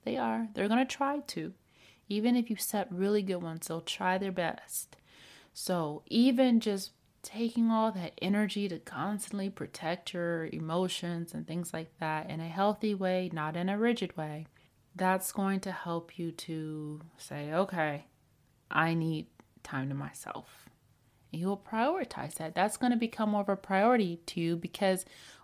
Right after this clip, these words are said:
when you don't take care of your emotional health and you don't give yourself the care that you need, that's when the emotions start to feel even heavier and they get trapped in the body, and it creates inflammation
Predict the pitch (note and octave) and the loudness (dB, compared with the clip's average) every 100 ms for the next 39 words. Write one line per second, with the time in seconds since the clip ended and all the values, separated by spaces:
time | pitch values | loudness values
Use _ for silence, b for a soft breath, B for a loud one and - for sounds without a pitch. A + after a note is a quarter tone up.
0 | B G3 G3 F#3+ F3 G#3+ B3+ - - A3+ | B 4 6 4 6 6 6 4 0 -2
1 | - G#3+ G3+ F#3+ F3 F3 F3 F3+ G3+ F#3+ | 0 0 2 2 2 2 2 0 -2 -4
2 | - D#3 D#3 - - _ _ _ _ _ | -2 -2 -4 -10 -20 _ _ _ _ _
3 | _ _ _ _ _ _ _ - E3 E3 | _ _ _ _ _ _ _ -6 -2 0
4 | F#3 G3 G3+ G3 F#3 F3+ F3 F3+ - E3+ | 0 0 0 0 0 -2 -2 -6 -2 0
5 | E3 - F3 D#3+ D3+ E3 - _ B B | 0 0 0 0 -2 -8 -12 _ B B
6 | B B B B F#3 F3+ F3 - G3 F3+ | B B B B 0 2 0 -6 -4 -2
7 | F3 F3 E3 E3 E3 E3+ F#3 F3+ - F3+ | -2 -2 -2 0 2 4 4 2 -2 -2
8 | E3+ E3+ - - E3+ E3+ E3+ - F3 - | -2 -4 -6 2 4 4 2 -4 -8 -8
9 | - - F3+ F3 E3+ E3 E3+ F3 E3+ E3 | -12 -2 2 4 2 0 -2 -2 -2 -4
10 | - - E3 E3+ E3+ D#3+ D3+ D3+ - - | -6 -6 -2 -2 0 0 -2 -4 -6 -12
11 | b b b b b F3+ F3 F3 - - | b b b b b -2 0 0 -2 -4
12 | - F#3 E3+ - - F3 E3 E3+ E3+ E3 | 4 6 6 2 -4 0 2 2 2 0
13 | D#3 D#3+ E3 D#3+ D#3+ - - F#3 - - | -2 -4 -6 -6 -6 -8 -2 -2 -2 -2
14 | G#3 F#3 - F#3+ F3 E3 - - D#3+ C#3+ | -2 -2 -2 0 0 0 -4 -6 -6 -8
15 | - - | -8 -10